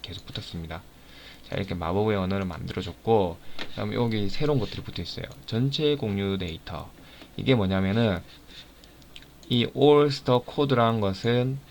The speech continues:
얘도, 얘도, 얘도, 얘도, 얘도 다 공유할 수가 있어요. 그러면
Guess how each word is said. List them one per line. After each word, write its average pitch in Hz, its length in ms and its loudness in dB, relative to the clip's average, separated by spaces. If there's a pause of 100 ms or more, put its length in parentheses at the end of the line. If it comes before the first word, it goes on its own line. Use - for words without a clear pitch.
(680)
얘도, 127 540 4 (460)
얘도, 120 640 0 (360)
얘도, 117 600 0 (340)
얘도, 117 560 0 (200)
얘도 120 260 -2
다 - 360 -6
공유할 120 400 4
수가 107 220 -2
있어요. 98 460 -2 (2500)
그러면 131 480 4